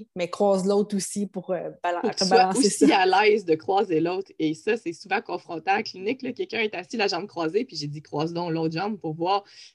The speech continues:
Speaker 2: là, il faut, « Oh mon Dieu, c'est raide. » Mais force-les un petit peu. Donc, tu sais, <laughs> raide, c'est pas signe que, que t'es en danger, là. C'est souvent signe que ça a besoin d'être assoupli.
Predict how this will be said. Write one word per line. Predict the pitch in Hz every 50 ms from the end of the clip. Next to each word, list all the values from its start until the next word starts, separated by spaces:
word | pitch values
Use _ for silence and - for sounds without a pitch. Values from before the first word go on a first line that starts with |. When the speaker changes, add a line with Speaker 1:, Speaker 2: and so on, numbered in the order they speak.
| _ -
Speaker 2:
là, | 196
il | -
faut, « | - 180 151 - - 320 285 233 -
Oh | 196 240 269
mon | 240 233 220
Dieu, | 180 170 190 220
c'est | 233 - - 196 202 156 - -
raide. » | 156 185 240 269 - 190 160 147 151 151 143 131 - _ _ -
Mais | 170 147 139 147 - _ _ _ _ _ _
force-les | _ - 240 240 - - 302 311 330 - -
un | 208 240 262
petit | 233 - _ _ _ - 262
peu. | - - - - - 453 - - _ - - - -
Donc, | - 165 208 233 247 254
tu | - 311 349
sais, | 240 214 233
<laughs> | 233
raide, | 262 294 269 -
c'est | - 175 170
pas | - 233 247
signe | - - 226 214 226 233 240
que, | - 208 165 156 165
que | 160 160 160
t'es | 156 170 160 165
en | 160 160
danger, | 175 156 156 147 147 - 220 247
là. | 240 233 240 - _ _ _ _ _ _
C'est | - 165
souvent | 156 - - 190 170 160
signe | - - 196 208 208
que | - 180 160
ça | - 151
a | 147 156
besoin | 170 156 160 190 190 202
d'être | 190 175 165 156 -
assoupli. | - 160 - - - 156 143 - - 170 160